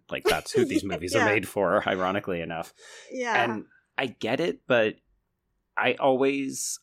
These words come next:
Speaker 1: I think, feel it more in these, like, in this series compared to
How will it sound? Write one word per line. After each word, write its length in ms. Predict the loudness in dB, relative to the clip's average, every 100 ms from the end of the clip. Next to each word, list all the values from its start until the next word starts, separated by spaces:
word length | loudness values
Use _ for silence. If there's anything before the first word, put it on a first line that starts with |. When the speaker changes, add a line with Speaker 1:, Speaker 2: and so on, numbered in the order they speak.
| -10
Speaker 1:
I 60 |
think, 240 | -4 -4 -6
feel 480 | -12 -12 -8 -2 -2
it 380 | -2 -6 -14 -14 -12
more 640 | -8 -6 -4 -4 -4 -6 _ _
in 280 | -8 -8 -8 -10
these, 640 | -8 -8 -10 -8 -6 -6 -8 _ _ _ -6
like, 180 | -6 -4
in 120 | -6
this 220 | -4 -2 -2
series 340 | -4 -6 -6
compared 380 | -6 -6 -4 -6
to 420 | -6 -6 -6 -8